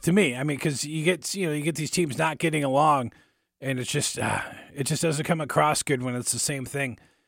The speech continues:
in both matches. Don't like that. Like Sheamus attacking, uh, Jeff Hardy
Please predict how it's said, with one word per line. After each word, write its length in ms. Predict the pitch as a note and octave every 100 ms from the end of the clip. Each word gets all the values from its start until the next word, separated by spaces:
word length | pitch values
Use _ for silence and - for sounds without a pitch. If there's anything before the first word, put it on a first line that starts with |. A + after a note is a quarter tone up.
| _ -
in 140 | B2+
both 320 | A2 C3 C#3 F#2+
matches. 680 | A2 B2 B2 - - - - _ _ _ _ _ _ _ _ _ _ _ _ _ _ _ -
Don't 140 | C3
like 200 | A#2 A2+
that. 200 | - D#2
Like 140 | A#2
Sheamus 400 | - D3+ D3+ C#3+
attacking, 520 | A#2+ C#3+ C3+ - B2+ A2+
uh, 200 | A2 A2
Jeff 240 | C3+ A#2+
Hardy 400 | C3+ B2 G#2+ F#2